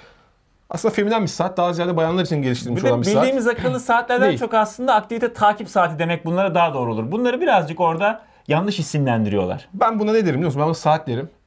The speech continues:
Speaker 1: Ama aynı zamanda senin işte adımlarını takip edebilen
Speaker 2: Evet,
Speaker 1: kalori.
Speaker 2: akıllı
Speaker 1: Çünkü
Speaker 2: saat saçma oluyor çünkü bunlar.
Speaker 1: saat olarak baktığında kibar bir saat. Hakikaten
Speaker 2: Evet,
Speaker 1: o üst
Speaker 2: güzel.
Speaker 1: seviye, e, klasik saatleri andıran bir tasarımı var. Ama bunun dışında dediğin gibi bugün bizim alışılagelmiş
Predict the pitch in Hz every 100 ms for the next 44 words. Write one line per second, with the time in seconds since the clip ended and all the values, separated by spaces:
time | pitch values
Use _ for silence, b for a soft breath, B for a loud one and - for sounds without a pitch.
0 | - 160 156 131 147 170 - 143 139 123
1 | 151 143 139 135 139 131 127 127 127 143
2 | 139 135 - 160 208 220 220 - 214 -
3 | 269 139 104 95 95 175 - 175 202 202
4 | 208 196 185 233 240 202 190 180 - 117
5 | 151 147 - 151 - 104 101 143 151 151
6 | - 127 123 147 143 - 147 135 147 143
7 | 151 147 151 147 160 180 202 247 170 175
8 | 175 180 - 160 156 175 151 120 170 b
9 | b b b - 143 156 139 143 143 -
10 | 156 147 139 143 -